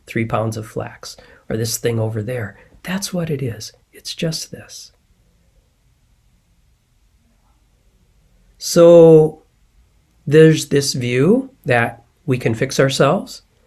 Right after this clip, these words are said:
the view that we can eliminate that distinction between fixing ourselves and not fixing ourselves. But that's only two-thirds of the story. And I'm going to talk about the last third of the story, um, in,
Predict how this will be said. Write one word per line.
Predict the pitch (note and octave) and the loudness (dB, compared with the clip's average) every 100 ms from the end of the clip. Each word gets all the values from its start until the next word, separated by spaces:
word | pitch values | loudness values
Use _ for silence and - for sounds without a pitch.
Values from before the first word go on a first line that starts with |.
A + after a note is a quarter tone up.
| _ - | _ -6
the | |
view | A#2 A#2+ B2+ | -4 -4 -4
that | A#2 A2 - _ _ _ _ _ _ _ _ _ - | -2 -4 -6 _ _ _ _ _ _ _ _ _ -6
we | C3+ | -2
can | C3+ | 0
eliminate | A#2 C3+ E3 D3 B2+ B2+ _ _ - | 2 4 6 6 4 0 _ _ -4
that | A#2+ A2+ - _ | -2 -2 -8 _
distinction | - - G#3+ A#3 D#3+ B2+ | -12 2 4 4 4 4
between | A2+ - C3 A#2+ A#2 A2+ _ _ _ | 2 0 2 2 -2 -8 _ _ _
fixing | - C#3 C3+ C3 | -2 -2 0 -2
ourselves | A2+ A2 A2 G#2+ C3 D3 | -2 -2 -4 -4 -4 -6
and | G2+ G2+ - _ _ _ _ _ | -10 -12 -14 _ _ _ _ _
not | A#2 A2+ | -8 -6
fixing | A2+ A2+ - A2 | -6 -6 -4 -6
ourselves. | G#2 - G#2 A#2 G3+ - _ _ _ _ _ _ _ | -6 -8 -8 -8 -14 -20 _ _ _ _ _ _ _
But | - C3+ D#3 | -6 0 4
that's | G3+ G#3 | 4 6
only | G3 F3 | 4 4
two-thirds | D#3+ D#3+ - C3+ B2 | 0 -4 0 0 -2
of | A2+ | -4
the | A#2 | -8
story. | - F2 F2+ - | -6 -6 -4 -4
And | A#2 | -4
I'm | B2 | -2
going | C3 E3 | 2 2
to | D#3 | 0
talk | D#3+ D3 C#3+ | 0 -2 0
about | B2+ B2+ | -2 -2
the | A#2 | -2
last | B2 E3+ F3 - | -2 -4 -6 -4
third | B2+ A2 | -2 -2
of | G#2+ | -4
the | |
story, | G#2+ - G#2+ G#2 C3 G3+ - _ _ _ _ _ | -8 -6 -6 -4 -4 -6 -10 _ _ _ _ _
um, | - A2+ A2 A2 A2+ - - | -6 -4 -2 -4 -6 -10 -6
in, | C3+ A#2 A#2 | -2 0 -2